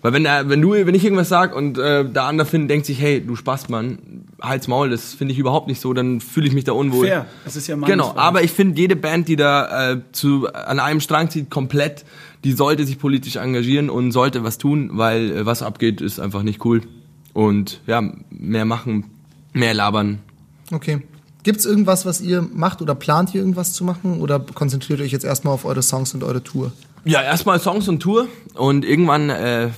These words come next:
Speaker 1: werde ich mal in die Politik einsteigen.
Speaker 3: Alles
Speaker 1: Wir müssen
Speaker 3: klar.
Speaker 1: nur noch ein bisschen berühmter werden, weil dann nehme ich meine
Speaker 2: Deine Fans mit
Speaker 1: dann
Speaker 2: als
Speaker 1: nehme ich
Speaker 2: Wähler.
Speaker 3: Ich glaub,
Speaker 1: die,
Speaker 3: das
Speaker 1: nehme ich den
Speaker 3: funktioniert nur in den U S A.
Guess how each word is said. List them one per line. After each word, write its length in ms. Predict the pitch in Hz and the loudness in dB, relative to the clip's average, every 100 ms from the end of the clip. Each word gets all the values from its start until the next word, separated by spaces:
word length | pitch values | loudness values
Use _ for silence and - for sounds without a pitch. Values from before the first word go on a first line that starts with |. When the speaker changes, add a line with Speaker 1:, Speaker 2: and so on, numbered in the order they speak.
| - | -4
Speaker 1:
werde 240 | 117 123 | 0 0
ich 160 | 131 127 | -2 -6
mal 280 | 90 110 110 | -4 -4 -2
in 80 | 113 | -4
die 40 | |
Politik 400 | 110 113 107 113 | -4 -4 -4 -6
einsteigen. 460 | 92 104 76 90 101 - | -8 -8 -10 -12 -14 -10
Speaker 3:
Alles 120 | 135 | -2
Speaker 1:
Wir 100 | 120 | 0
müssen 60 | 131 143 | 2 2
Speaker 3:
klar. 40 | |
Speaker 1:
nur 100 | 156 | 2
noch 80 | 165 | 2
ein 20 | 160 | 0
bisschen 300 | 160 139 127 | -2 0 0
berühmter 360 | 139 170 160 | 0 0 0
werden, 280 | 143 143 139 | 0 0 -2
weil 100 | 113 | -4
dann 160 | 113 113 | -2 -2
nehme 180 | 127 | -2
ich 140 | 123 120 | -4 -6
meine 320 | 110 113 107 - - | -4 -4 -6 -8 -4
Speaker 2:
Deine 160 | 151 | -4
Fans 320 | 151 185 180 170 | -2 -4 -4 -2
mit 80 | |
Speaker 1:
dann 100 | 131 | 0
Speaker 2:
als 60 | 139 | 0
Speaker 1:
nehme 140 | 156 165 | 2 2
ich 60 | |
Speaker 2:
Wähler. 80 | 160 | 2
Speaker 3:
Ich 40 | 147 | -2
glaub, 120 | 147 | 2
Speaker 1:
die, 60 | |
Speaker 3:
das 80 | 165 | 2
Speaker 1:
nehme 100 | 175 | 2
ich 60 | 180 | 2
den 160 | 156 | 0
Speaker 3:
funktioniert 160 | 175 180 | -2 -4
nur 80 | 165 | -6
in 60 | |
den 140 | 151 143 | -6 -10
U 60 | |
S 140 | 135 - | -12 -12
A. 140 | 127 | -10